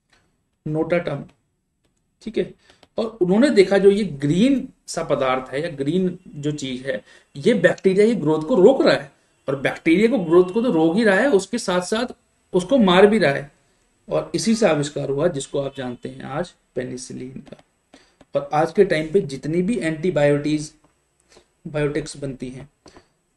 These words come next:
that uses the viruses and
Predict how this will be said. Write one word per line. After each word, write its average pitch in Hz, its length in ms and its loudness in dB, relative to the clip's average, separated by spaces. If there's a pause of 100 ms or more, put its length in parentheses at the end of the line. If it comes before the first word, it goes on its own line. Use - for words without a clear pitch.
that 143 320 -2
uses 151 420 -2
the 170 340 -6 (240)
viruses 147 680 -8 (140)
and 175 300 -12